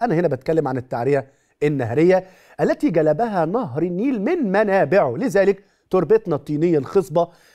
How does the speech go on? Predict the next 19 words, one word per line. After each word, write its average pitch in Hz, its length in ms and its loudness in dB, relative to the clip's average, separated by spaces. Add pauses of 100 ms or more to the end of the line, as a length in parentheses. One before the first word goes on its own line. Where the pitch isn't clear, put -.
(140)
موجودة 131 420 -2
فين 139 220 -4
أولًا؟ 107 420 -8 (180)
أولًا 233 440 2 (640)
هي 170 160 0
اشمعنى 311 540 -2
المناطق 190 480 -2
اللي 170 180 -2
فيها 220 240 -2
تربة؟ 131 420 0
ما 123 120 -10
هو 120 80 -8
مش 123 240 -10
أي 180 140 2
تربة، 151 300 0
ما 113 100 -8
في 175 120 -10
تربة 135 320 0
رملية 147 480 0